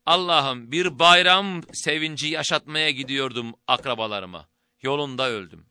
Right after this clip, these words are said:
Affettim kulum seni." Onun için yani fazla da kendinizi hırpalamayın.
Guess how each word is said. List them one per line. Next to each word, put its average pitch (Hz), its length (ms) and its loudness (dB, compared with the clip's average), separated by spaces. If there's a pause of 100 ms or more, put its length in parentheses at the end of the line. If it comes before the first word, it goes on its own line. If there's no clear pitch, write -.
Affettim 113 540 -10
kulum 92 260 -16
seni." 85 220 -20 (340)
Onun 147 160 -10
için 135 200 -14
yani 135 360 -6 (460)
fazla 143 340 -2
da 151 80 0
kendinizi 147 480 -2
hırpalamayın. 139 720 0